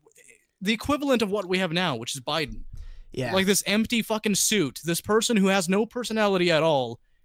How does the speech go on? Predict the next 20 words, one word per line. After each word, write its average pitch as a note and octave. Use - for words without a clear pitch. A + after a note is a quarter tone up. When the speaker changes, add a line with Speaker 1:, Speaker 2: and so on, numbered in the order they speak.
Speaker 1:
who's F3+
just F#3+
a, D#3+
a, D#3+
basically A#3+
a D#3+
puppet E3
for C#3+
the C3
wealthy. D3
Speaker 2:
Yep. C3
Speaker 1:
That's A3+
the C#4
person G3+
they E3+
pushed A3
instead E3
of D3+
Howard F3+
Dean. D#3+